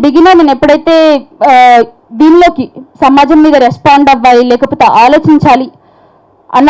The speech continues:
వర్షంలో ఉన్నప్పుడు, సాక్ష్యం అనే బుక్ ఒక గ్రేట్ ఇన్స్పిరేషన్, లేకపోతే ఒక ఆలోచనను రేకెత్తించే బుక్‌గా and ఆలోచన రేకెత్తించే మాటలుగా ఉంటాయి. Thanks for, uh, like, writing this book and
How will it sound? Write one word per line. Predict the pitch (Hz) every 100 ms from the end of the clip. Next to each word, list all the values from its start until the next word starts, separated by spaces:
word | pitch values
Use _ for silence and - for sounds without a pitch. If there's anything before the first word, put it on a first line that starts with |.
| 277
వర్షంలో | 277 - 349 339
ఉన్నప్పుడు, | 311 285 370 330
సాక్ష్యం | 285 - 359 339
అనే | 330 247
బుక్ | 311 339
ఒక | 320 269 - - - 226
గ్రేట్ | 277 311 302
ఇన్స్పిరేషన్, | 320 - 311 302 - 302 269
లేకపోతే | - 311 - 277
ఒక | 240 240
ఆలోచనను | 330 349 349 349 285
రేకెత్తించే | 240 - 320 285 285 302 220
బుక్‌గా | 220 240 202 - _ _ _ 262
and | 311 277 262
ఆలోచన | 320 381 339 359 349
రేకెత్తించే | 262 269 320 320 330 285 226
మాటలుగా | 226 262 294 262 220
ఉంటాయి. | 220 233 302 - _ _ _ -
Thanks | 254 339 370 -
for, | 370 339 294 262
uh, | 233 - _ _ - 277 247
like, | 233 233
writing | 262 277 339 311
this | 233 220
book | 302 - -
and | 262